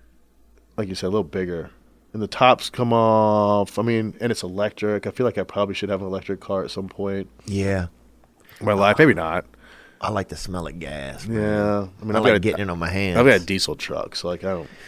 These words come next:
Speaker 2: Oh, damn. So you got that sweet gas, huh?
Speaker 1: Yeah. So, like, I feel like getting a, getting a electric might, like, even, even me out some.
Speaker 2: Yeah.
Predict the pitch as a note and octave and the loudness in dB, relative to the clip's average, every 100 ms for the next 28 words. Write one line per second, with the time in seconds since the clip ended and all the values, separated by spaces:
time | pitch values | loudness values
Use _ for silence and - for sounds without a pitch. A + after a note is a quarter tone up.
0 | - - A#2+ A2 G2+ C3 C#3+ D3 E2+ D2 | -16 4 6 6 6 4 6 4 4 0
1 | - F#2 C3+ F#3+ G#2 F#2 E2+ E2 G#2+ B2+ | 0 4 2 4 4 6 4 2 -2 0
2 | G2+ G2 E2+ - A#2 B2+ - D#3+ C#3 - | 4 6 4 4 2 2 4 6 6 4
3 | A#2 G#2+ A2+ F2 A#2 G2+ A2 G2 F#2 - | 0 2 0 2 0 2 4 4 4 0
4 | G#2+ G2 G#2+ B2 A#2 A2 G2 G2 F#2+ - | 0 2 2 0 4 4 6 4 0 -4
5 | - G#2 F#2+ F#2+ - G2+ F2+ F2 F2 D2 | -2 -2 0 -2 -2 -2 0 0 0 -2
6 | - D2+ C#2 - G2+ F#2 | -2 -4 -2 0 0 0